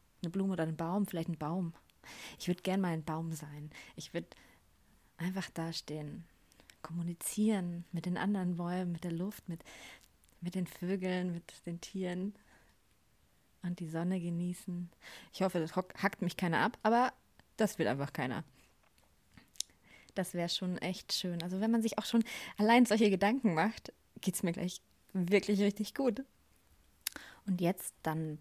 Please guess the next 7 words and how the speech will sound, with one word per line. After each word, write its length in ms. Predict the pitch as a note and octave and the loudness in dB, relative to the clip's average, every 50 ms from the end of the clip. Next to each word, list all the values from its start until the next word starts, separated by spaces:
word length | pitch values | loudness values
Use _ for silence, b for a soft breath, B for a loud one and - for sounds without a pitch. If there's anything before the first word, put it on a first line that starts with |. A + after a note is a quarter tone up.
| - | -4
bald 320 | - C#3+ C#3 C#3 E3 A#3+ D#4 - _ - - | -2 -2 0 0 -2 -4 -6 -8 _ -16 -12
werde 380 | - E3 D#3+ E3+ E3 E3 - F3+ | -6 0 4 4 4 4 2 0
ich 100 | - - | -2 -2
das 220 | - D#3 - - | -2 -4 -4 -2
erste 440 | - D3 D3+ C#3+ C#3+ - - E3 D#3+ | 0 0 0 0 0 -2 -2 -2 0
Mal 340 | D#3+ D#3 D#3 D#3+ E3+ F3 E3+ | 2 2 2 2 2 2 2
seit 580 | E3 E3 D#3+ D#3+ D#3 D3+ D3 D3 - - - | 2 2 0 0 0 0 -2 -4 -6 -10 -18